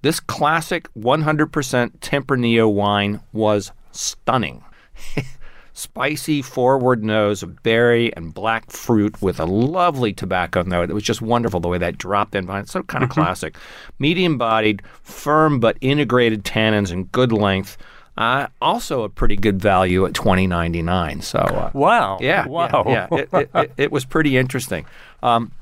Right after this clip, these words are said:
Speaker 1: and then last but not least, uh, this was the twenty twenty-one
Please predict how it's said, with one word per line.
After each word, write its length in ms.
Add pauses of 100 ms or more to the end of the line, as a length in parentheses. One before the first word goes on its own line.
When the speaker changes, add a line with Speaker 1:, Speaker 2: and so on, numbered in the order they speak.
(120)
Speaker 1:
and 160
then 80
last 420
but 140
not 320
least, 400 (340)
uh, 300 (140)
this 200
was 140
the 100
twenty 380
twenty-one 800